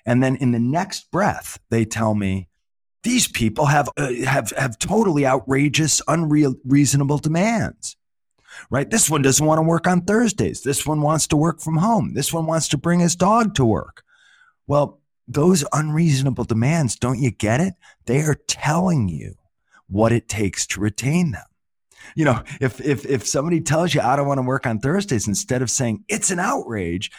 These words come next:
instead you should be saying, "Oh, you just told me how to retain you for another week, another month, another year, and continue to get a return on investment,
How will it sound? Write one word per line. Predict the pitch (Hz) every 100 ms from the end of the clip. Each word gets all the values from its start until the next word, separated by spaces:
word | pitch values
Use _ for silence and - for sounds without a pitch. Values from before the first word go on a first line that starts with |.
| - - -
instead | 135 - 180 180
you | 180
should | -
be | 127
saying, | - 123 -
"Oh, | 196 196
you | 107 - 165 185
just | 160 151 -
told | - 143 156 -
me | 117 107 117 - _
how | - 127
to | 123
retain | 104 101 - 147 185 208
you | 131 90 78 87 - - -
for | - 117
another | 101 110 135
week, | 113 90 85 -
another | 104 101 95 127
month, | 98 85 98 -
another | 101 92 101 131
year, | 85 69 65 82 98 - - _
and | 117 113 101
continue | 101 - 117 110
to | 101
get | 101 92 -
a | 95
return | 90 - 101
on | 92
investment, | 90 85 95 - 90 80